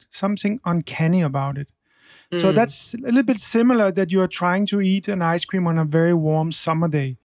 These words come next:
Speaker 2: And then the ice cream's melting away and you just can't eat it as quickly as you can, as it melts.
Speaker 1: Yes.
Speaker 2: It's a very, um, physical description. And I, your work is,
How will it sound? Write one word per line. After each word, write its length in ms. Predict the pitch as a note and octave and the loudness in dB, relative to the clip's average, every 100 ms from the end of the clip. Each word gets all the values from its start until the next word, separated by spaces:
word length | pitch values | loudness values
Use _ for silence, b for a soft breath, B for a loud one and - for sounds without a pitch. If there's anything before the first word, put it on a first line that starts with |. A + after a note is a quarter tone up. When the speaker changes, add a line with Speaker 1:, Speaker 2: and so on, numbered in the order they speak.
| _ | _
Speaker 2:
And 180 | E3+ F3+ | -2 0
then 280 | F#3 F#3 F3+ | 2 2 2
the 140 | F3+ | 2
ice 180 | F#3+ F#3+ | 0 -2
cream's 380 | - A3 F3 E3+ | -2 -2 -2 -2
melting 300 | F3 F3 E3+ | 0 0 0
away 360 | E3 F3 E3+ D#3 | 0 0 0 0
and 120 | D3+ | -2
you 60 | |
just 180 | D3+ D#3 | -4 -6
can't 300 | - G3 F#3 - | -2 -2 -2 -4
eat 200 | F#3 E3 | -4 -2
it 200 | D3+ - | -2 -2
as 140 | D3+ | -4
quickly 480 | - F#3 - E3 D3 | -4 -6 -4 -2 -2
as 180 | D3+ D#3 | -2 -2
you 220 | D#3+ D3+ | 0 0
can, 480 | D#3 D#3 C#3 D3 D3+ b b b _ - | 0 -4 -4 -8 -8 b b b _ -2
as 140 | D3+ | 0
it 100 | D3 | 0
melts. 560 | E3+ C#3+ - - - - _ _ | 0 -2 -4 -12 -18 -20 _ _
Speaker 1:
Yes. 520 | C#3 D3 B2+ - - - _ - | -6 -6 -6 -10 -12 -16 _ -6
Speaker 2:
It's 140 | A3 | -4
a 60 | C4 | -2
very, 440 | A3+ C#4 D4 C4+ | 0 2 2 0
um, 240 | G#3+ G#3+ G#3 | -2 -2 -6
physical 640 | - C#4 A#3+ C4 G3 D#3+ | -6 -2 -2 0 0 0
description. 640 | C#3+ C#3 E3+ - - B2 B2+ | 0 -4 -4 -4 -6 -6 -4
And 180 | C#3 D#3+ | -2 0
I, 80 | F3 | -2
your 280 | - G3 G#3 | -2 0 0
work 400 | A#3 B3 - - | 2 0 -2 -6
is, 440 | F#3 F#3 E3 - | -4 -4 -4 -10